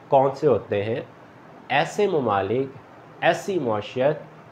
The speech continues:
जिनकी आम-, जिनकी फ़ीकस आमदनी तरक्की याफ्ता ममालिक के मुकाबले में कम हो, हम उनको तरक्की पजीर ममालिक कहते हैं।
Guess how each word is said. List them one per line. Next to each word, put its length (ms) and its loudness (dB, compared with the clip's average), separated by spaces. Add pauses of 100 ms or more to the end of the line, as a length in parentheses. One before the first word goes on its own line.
(640)
जिनकी 720 0
आम-, 300 2 (140)
जिनकी 460 -2
फ़ीकस 540 -2
आमदनी 540 0 (120)
तरक्की 420 0
याफ्ता 340 4
ममालिक 480 0
के 100 -2
मुकाबले 640 0
में 180 0
कम 300 2
हो, 320 -2 (680)
हम 220 2
उनको 360 0
तरक्की 480 -4
पजीर 460 -2
ममालिक 420 -4
कहते 400 -14
हैं। 200 -20